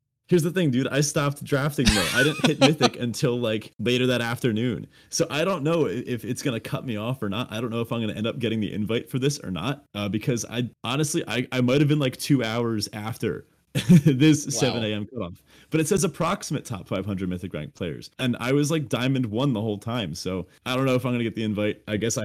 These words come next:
Speaker 1: have to just hit it at the end of the month the old-fashioned way.
Speaker 2: There you go. I was just about to say, that, that's still, like, your consolidation prize is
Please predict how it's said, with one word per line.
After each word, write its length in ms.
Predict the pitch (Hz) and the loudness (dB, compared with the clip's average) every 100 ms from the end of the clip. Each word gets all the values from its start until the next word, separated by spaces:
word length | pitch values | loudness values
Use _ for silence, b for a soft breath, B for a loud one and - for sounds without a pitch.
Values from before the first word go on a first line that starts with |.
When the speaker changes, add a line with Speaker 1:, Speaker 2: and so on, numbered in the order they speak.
| 104 | -6
Speaker 1:
have 120 | 104 | -8
to 100 | 104 | -10
just 180 | 92 - | -8 -6
hit 160 | 101 95 | -4 -4
it 120 | 92 | -4
at 100 | 92 | -4
the 80 | 92 | -4
end 80 | |
of 40 | 90 | -4
the 60 | |
month 360 | 90 85 87 - - | -4 -6 -10 -16 -10
the 80 | 98 | -8
old-fashioned 500 | 90 95 85 - 67 | -6 -6 -8 -8 -10
way. 200 | 55 127 _ - | -12 -14 _ -10
Speaker 2:
There 200 | 131 135 | -6 -6
you 80 | |
go. 160 | 120 120 | -4 -4
I 80 | 110 | -4
was 120 | 127 | -4
just 140 | 147 | -4
about 100 | 139 | -4
to 60 | 120 | -4
say, 200 | 127 104 | -4 -4
that, 280 | 123 131 135 | -4 -6 -6
that's 220 | 139 - | -4 -2
still, 200 | 190 180 | -2 0
like, 220 | 151 131 | -2 -2
your 160 | 139 127 | -6 -6
consolidation 720 | 143 131 131 123 123 123 135 | -6 -6 -4 -4 -6 -6 -8
prize 420 | 135 127 127 117 | -6 -4 -4 -6
is 460 | 117 117 110 101 | -8 -10 -4 -4